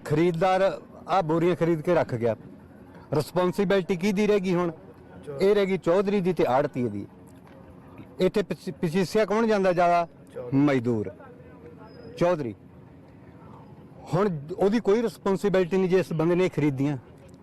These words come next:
Speaker 1: ਉਹ ਚੁਕਾਵੇ। ਅਸੀਂ ਇੱਥੇ ਜਿਹੜਾ ਜ-, ਮਜ਼ਦੂਰ ਹੈ, ਵੀ ਮਜ਼ਦੂਰ ਵਰਗ ਹੈਗਾ, ਉਹ ਮੰਡੀ ਦੇ ਵਿੱਚ ਬਹੁਤ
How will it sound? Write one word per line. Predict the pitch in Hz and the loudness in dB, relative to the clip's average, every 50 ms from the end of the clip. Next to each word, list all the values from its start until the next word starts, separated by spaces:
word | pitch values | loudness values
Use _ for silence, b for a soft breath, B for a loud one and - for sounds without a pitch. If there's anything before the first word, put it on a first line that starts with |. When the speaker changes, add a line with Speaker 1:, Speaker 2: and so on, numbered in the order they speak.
| - - - - - | -20 -20 -20 -8 -6
Speaker 1:
ਉਹ | 151 156 | -6 -4
ਚੁਕਾਵੇ। | - - 139 - 151 143 139 135 147 139 - - - - - - - - - - - - - - - - - - - - - B B B B B B B B B B B - - - - - - - - - - - - 185 | -4 -4 -2 0 2 2 2 0 -4 -6 -10 -14 -20 -20 -20 -20 -20 -20 -20 -20 -20 -20 -20 -20 -20 -20 -20 -20 -20 -20 -20 B B B B B B B B B B B -20 -20 -20 -20 -20 -20 -20 -20 -20 -20 -8 -4 -4
ਅਸੀਂ | 185 - - 202 202 196 190 196 180 - - - - - - - - 170 | -2 0 0 2 4 4 4 2 0 -2 -8 -18 -18 -20 -6 0 0 2
ਇੱਥੇ | 190 175 - - 196 190 185 185 170 160 151 156 | 2 0 0 0 2 2 2 2 0 -4 -4 -2
ਜਿਹੜਾ | 135 180 180 180 180 175 165 | 0 2 4 4 4 4 2
ਜ-, | 151 175 - - - 151 | 0 -2 -4 -4 -6 -4
ਮਜ਼ਦੂਰ | 143 160 151 143 151 160 151 165 170 160 143 | -2 0 2 2 2 2 2 2 2 4 4
ਹੈ, | 131 123 127 123 | 4 4 2 2
ਵੀ | 123 139 135 - - - - - - - - | 2 0 -2 -4 -6 -12 -14 -12 -10 -8 -2
ਮਜ਼ਦੂਰ | 160 139 135 147 143 151 175 185 175 | 0 2 2 4 4 4 4 4 4
ਵਰਗ | 151 156 156 151 143 | 2 2 0 2 0
ਹੈਗਾ, | 139 131 127 123 131 147 165 - - - B B B B B B B B - - - | 0 2 2 2 2 2 2 0 -2 -10 B B B B B B B B -14 -4 0
ਉਹ | 165 147 151 175 170 | 2 2 4 4 2
ਮੰਡੀ | 170 160 160 147 156 | 2 2 2 2 2
ਦੇ | 151 160 | 2 2
ਵਿੱਚ | 156 139 156 | 0 0 0
ਬਹੁਤ | 143 151 175 | 0 0 0